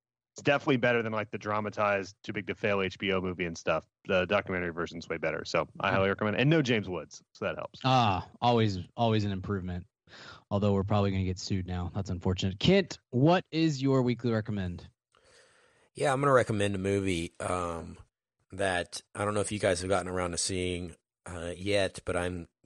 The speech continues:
Speaker 3: going back and catching up on movies from two thousand and eighteen. It's one that I've caught up on, and it's weird.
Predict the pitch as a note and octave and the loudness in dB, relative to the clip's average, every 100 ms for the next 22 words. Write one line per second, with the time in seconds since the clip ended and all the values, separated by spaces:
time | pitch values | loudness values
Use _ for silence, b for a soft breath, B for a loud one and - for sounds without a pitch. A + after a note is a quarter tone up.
0 | A2+ G2+ F#2+ F#2 F2 - - F#2+ F#2+ E2+ | -6 -2 -2 0 -2 -4 -8 -8 -6 -8
1 | - F2+ F2+ F2+ - - F#2+ F#2+ E2+ E2+ | -8 -8 -6 -6 -10 -12 -14 -12 -6 -6
2 | E2+ E2+ E2+ F2 E2 - G#2 G2 F#2+ b | -6 -8 -8 -8 -8 -6 -4 -4 -8 b
3 | b b b b - G#2+ G2+ F#2 F2 E2+ | b b b b -6 -2 0 0 -2 -4
4 | - _ _ - B2 A#2 A#2 A#2 A2 G#2+ | -12 _ _ -4 0 4 4 2 0 2
5 | G#2 G#2 - F2+ - - - G2+ G#2 G#2+ | 0 -4 -8 -10 -10 -12 -10 -4 0 2
6 | G#2 G2+ G2 | 2 2 -2